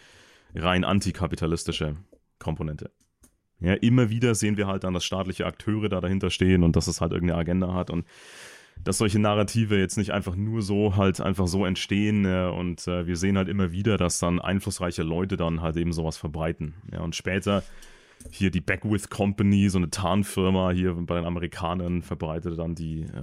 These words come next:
also von der Regierung verbreitete die Protokolle von Zion. In Britannien waren's hohe Adlige, die die Protokolle von Zion verbreiteten und so. Ähm, ja, immer wieder sehen wir halt, wie diese Taktik funktioniert. Und, ähm,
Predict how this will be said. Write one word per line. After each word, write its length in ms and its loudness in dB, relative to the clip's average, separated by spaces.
also 140 -12
von 100 -4
der 100 -2
Regierung 340 -2
verbreitete 440 -2
die 100 -8
Protokolle 460 -4
von 160 -8
Zion. 500 0
In 120 2
Britannien 500 0
waren's 300 0
hohe 220 0
Adlige, 520 0
die 60 -2
die 80 4
Protokolle 480 4
von 140 2
Zion 260 2
verbreiteten 480 2
und 100 4
so. 240 2
Ähm, 420 -2
ja, 100 2
immer 220 4
wieder 160 6
sehen 200 2
wir 60 4
halt, 120 0
wie 40 -2
diese 160 -4
Taktik 300 -6
funktioniert. 500 0
Und, 300 -8
ähm, 380 0